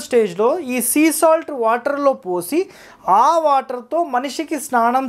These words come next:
చేపించినప్పుడు ఎంత హాయిగా, ఎంత ప్రశాంతంగా ఉంటుందంటే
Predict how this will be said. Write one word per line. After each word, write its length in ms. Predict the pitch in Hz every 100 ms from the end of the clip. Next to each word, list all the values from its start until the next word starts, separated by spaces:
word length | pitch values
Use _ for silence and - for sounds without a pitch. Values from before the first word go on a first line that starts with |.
| 247
చేపించినప్పుడు 880 | 233 226 226 - 202 190 170 240 262 196
ఎంత 320 | 208 262 254 294 220
హాయిగా, 540 | - 202 233 254 247 240 196
ఎంత 180 | 220 247 240
ప్రశాంతంగా 680 | 190 190 226 277 277 277 269 226
ఉంటుందంటే 560 | 208 226 214 180 170